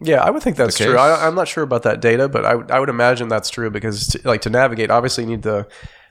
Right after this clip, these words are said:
Speaker 1: like, for migration, you need that navigation sense, right? You need to be able to deal with different environments. You need to be sensitive to, like, light cues because that's when the seasons are changing. Like, okay, it's time to pack up,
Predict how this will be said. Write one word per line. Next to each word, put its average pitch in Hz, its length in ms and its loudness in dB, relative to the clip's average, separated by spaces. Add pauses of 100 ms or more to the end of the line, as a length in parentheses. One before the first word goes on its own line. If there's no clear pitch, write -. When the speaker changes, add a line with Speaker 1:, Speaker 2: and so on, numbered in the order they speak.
Speaker 1:
like, 95 80 -2
for 127 100 -2
migration, 120 800 0
you 127 80 -10
need 131 140 -2
that 127 140 2
navigation 113 560 0
sense, - 540 -4
right? 107 320 -4 (220)
You 127 60 -4
need 131 140 2
to 135 40 -6
be 127 80 2
able 120 140 4
to 113 40 -6
deal 117 160 -2
with 110 100 -2
different 110 240 -4
environments. 101 680 -2 (280)
You 117 100 -2
need 120 180 2
to 127 80 -6
be 120 140 0
sensitive 110 540 -2
to, 110 520 -4
like, 113 160 -2
light 117 300 0
cues 143 480 -4
because 110 180 -4
that's 113 240 0
when 117 140 -2
the 107 40 -4
seasons 113 380 -2
are 113 80 -2
changing. 123 380 0
Like, 120 180 0
okay, 131 240 2
it's 117 120 0
time 120 160 -4
to 113 40 -2
pack 117 260 -2
up, 113 200 -2